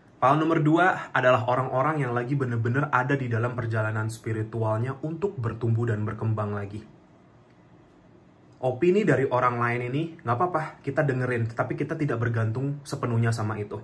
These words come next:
Kita pakai suara dari dalam kita juga. Kita belajar dari opini-opini ini, kita belajar dari hidup-hidup orang lain, power nomor dua. Tetapi jalan kamu, jalan hidup kamu, power nomor dua, itu kamu sendiri yang menentukan. Kamu, karena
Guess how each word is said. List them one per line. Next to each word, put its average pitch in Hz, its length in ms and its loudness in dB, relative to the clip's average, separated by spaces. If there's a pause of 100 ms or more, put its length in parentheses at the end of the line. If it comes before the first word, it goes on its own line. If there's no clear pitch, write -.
(760)
Kita 120 240 -2
pakai 147 320 -2
suara 120 240 0
dari 110 260 0
dalam 110 220 -2
kita 110 240 -4
juga. 110 260 -8 (540)
Kita 156 240 -2
belajar 139 480 2
dari 131 160 0
opini-opini 120 800 -2
ini, 120 160 -4
kita 143 240 -2
belajar 123 340 0
dari 117 140 0
hidup-hidup 120 480 -4
orang 113 240 -2
lain, 113 240 0
power 110 160 0
nomor 110 240 -2
dua. 110 240 -4 (400)
Tetapi 147 320 -2
jalan 113 400 2
kamu, 113 260 -4 (840)
jalan 143 300 2
hidup 131 240 2
kamu, 117 240 0
power 107 240 0
nomor 104 180 -2
dua, 110 220 -4
itu 139 160 -2
kamu 143 340 0
sendiri 110 460 0
yang 107 180 0
menentukan. 104 640 -4 (720)
Kamu, 143 240 -2
karena 165 340 2